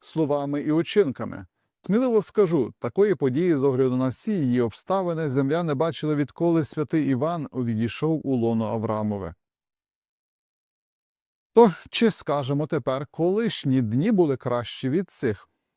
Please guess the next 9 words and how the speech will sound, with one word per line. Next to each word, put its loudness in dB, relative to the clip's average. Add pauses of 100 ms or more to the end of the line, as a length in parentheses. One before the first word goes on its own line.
(360)
Борони 0
Боже, -2
щоб -2
ми 2
були 2
настільки -2
немудрими 2
і 0
невдячними. -2